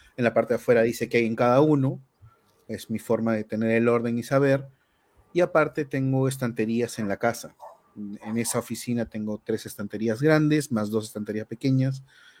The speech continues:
Aquí afuera hay tres estanterías grandes con capacidad para más de cien juegos cada uno. Pero este, el problema está en que los tenía apilados unos sobre otros. Entonces ya no,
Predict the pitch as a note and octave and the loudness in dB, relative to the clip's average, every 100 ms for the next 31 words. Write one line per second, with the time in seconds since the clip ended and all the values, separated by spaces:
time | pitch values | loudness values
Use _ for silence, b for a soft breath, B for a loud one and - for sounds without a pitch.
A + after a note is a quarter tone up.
0 | _ F#2 - G#2 - A2+ G#2+ G#2 G#2 - | _ -8 -2 -2 4 4 4 2 -2 -6
1 | A2 - - G2+ G#2 G#2 G2+ B2 B2+ A#2+ | -8 -8 -10 -8 -6 -6 -4 -2 0 0
2 | A#2+ - G#2+ G2+ b b b b b b | -4 -10 -16 -16 b b b b b b
3 | - A2+ A2 - A#2 A2+ A#2 A2 G#2+ A2 | -4 0 0 0 2 4 4 2 2 0
4 | G#2+ - A2 G#2 A2 G2+ - G#2+ A2 C3+ | -2 -4 -6 0 -2 0 -2 0 2 2
5 | C3 C3 C3+ _ _ _ _ _ _ _ | 2 -2 -10 _ _ _ _ _ _ _
6 | _ _ _ _ B2 A#2 A#2 A2+ - B2+ | _ _ _ _ 4 6 4 2 -4 0
7 | A2+ A2 A2 A2 G#2+ G#2+ G#2 G#2+ - _ | 0 2 0 0 0 -2 -4 -8 -12 _
8 | - B2+ A#2 B2 A#2+ C3 C#3 C3+ - B2+ | -6 -4 0 2 2 4 2 0 0 2
9 | B2+ B2+ B2+ B2+ B2+ B2 B2+ C3+ A#2 A2 | 2 0 -4 -4 -4 -2 -4 -10 -12 -8
10 | A2 G#2+ G#2+ G#2+ A#2 A#2 A2 G#2+ A2 - | -6 -6 -6 -2 -2 0 0 0 -2 -4
11 | G#2+ - G#2 A2 E3+ - A#2+ G#2+ - - | -6 -4 -2 4 4 4 -2 -6 -12 -14
12 | G#2+ A#2 A2 A2+ A2+ A#2+ A#2+ A#2 | -8 -8 -6 -4 -2 0 -2 -4